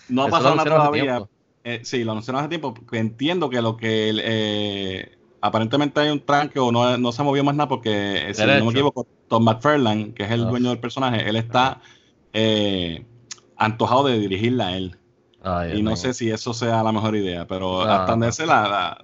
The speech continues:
Speaker 1: la, la va a producir Blumhouse, co-, pues, vamos a ver.
Speaker 2: Tienen
Speaker 1: A mí me
Speaker 2: que,
Speaker 1: gusta
Speaker 2: tienen,
Speaker 1: Spawn.
Speaker 2: tienen que darle una llamada o, o ver el profile de Simon Kinberg, a ver si eso es una buena idea. Pero usualmente no,
Speaker 1: <laughs>
Speaker 2: usualmente no lo es.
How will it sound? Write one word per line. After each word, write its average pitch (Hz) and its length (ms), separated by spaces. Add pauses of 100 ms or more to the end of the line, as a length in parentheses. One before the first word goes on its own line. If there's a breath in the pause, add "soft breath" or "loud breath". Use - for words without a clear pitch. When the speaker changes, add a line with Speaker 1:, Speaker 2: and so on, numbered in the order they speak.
Speaker 1:
la, 110 380
la 113 120
va 107 80
a 107 40
producir 123 300
Blumhouse, 87 420
co-, 87 300 (100)
pues, 113 160 (240)
vamos 113 240
a 92 40
ver. 85 100
Speaker 2:
Tienen - 180
Speaker 1:
A 107 60
mí 123 60
me 139 40
Speaker 2:
que, 139 60
Speaker 1:
gusta 127 180
Speaker 2:
tienen, 139 120
Speaker 1:
Spawn. 78 160
Speaker 2:
tienen 131 280
que 143 120
darle 143 180
una 139 120
llamada 113 840
o, 98 280
o 95 60
ver 98 180
el 104 160
profile 107 380
de 98 160
Simon 98 320
Kinberg, 90 420
a 87 60
ver 87 160
si 104 80
eso 90 140
es 90 40
una 92 140
buena 90 180
idea. 87 240 (480 loud breath)
Pero 98 240
usualmente 113 480
no, - 80
Speaker 1:
<laughs> - 240
Speaker 2:
usualmente 127 560
no 120 80
lo 113 160
es. - 300